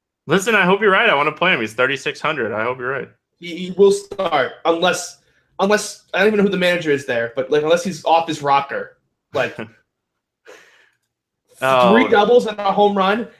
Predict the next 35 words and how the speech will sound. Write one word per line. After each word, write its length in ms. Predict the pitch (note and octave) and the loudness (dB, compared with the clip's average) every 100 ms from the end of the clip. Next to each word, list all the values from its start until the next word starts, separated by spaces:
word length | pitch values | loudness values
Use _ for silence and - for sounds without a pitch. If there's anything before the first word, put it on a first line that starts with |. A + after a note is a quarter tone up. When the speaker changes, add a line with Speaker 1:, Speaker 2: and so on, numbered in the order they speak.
| _ | _
Speaker 2:
and 160 | F3+ F3+ | -6 -6
three 300 | - G#3 A3+ | -4 -2 0
barrels 360 | F#3+ F#3 G3 G3+ | 2 2 2 0
in 60 | |
the 60 | F3 | -4
game 180 | F3 F#3 | -4 -4
he 60 | |
went 180 | F3 F3 | -2 0
oh 100 | F3+ | 0
for 120 | F3+ | -2
four 260 | - F3+ G3 | -6 -4 -2
on. 160 | G3 | -2
Yeah, 220 | D#3 A#2 F#2+ | 0 -2 -4
please, 480 | - G#3 G3 C#3 - | -10 -4 -4 -4 -10
please 340 | - A3+ A3+ | -10 -6 -4
bench 280 | - D#3+ D#3 | 0 -2 -2
him. 180 | B2+ G#2+ _ _ _ _ _ _ _ _ _ _ _ _ _ - | -12 -16 _ _ _ _ _ _ _ _ _ _ _ _ _ -16
Speaker 1:
Yep. 260 | A2 E3 _ - | -14 -14 _ -8
Another 280 | B2+ C#3+ | -4 -2
guy 260 | B2+ A#2 A2 | 0 0 -2
that's 180 | F#2+ - | -6 -14
been 220 | A#2 A2+ | -12 -10
on 140 | G#2+ | -10
the 100 | G2+ | -12
Trent 240 | F#2+ G#2+ G#2+ | -14 -12 -12
Spotting 360 | - G#2 G2+ G2+ | -6 -6 -6 -8
article 380 | G2+ F#2+ G2+ | -10 -8 -8
a 20 | G2 | -4
lot 260 | G2+ G2 | -2 -4
in 60 | G2+ | -6
the 60 | F#2+ | -12
premium. 460 | G#2 G2 G2 G#2 _ _ _ _ _ _ _ _ - - - - | -12 -12 -14 -16 _ _ _ _ _ _ _ _ -20 -20 -16 -6
Speaker 2:
Yeah, 280 | B2+ A2 - _ | -4 -4 -12 _
absolutely. 760 | B2 B2 - B2+ B2+ B2+ A#2+ A#2 _ _ _ _ - | -12 -12 -14 -14 -10 -10 -10 -14 _ _ _ _ -2
Speaker 1:
Um, 440 | F3+ G3 G3 F#3 | 2 4 4 0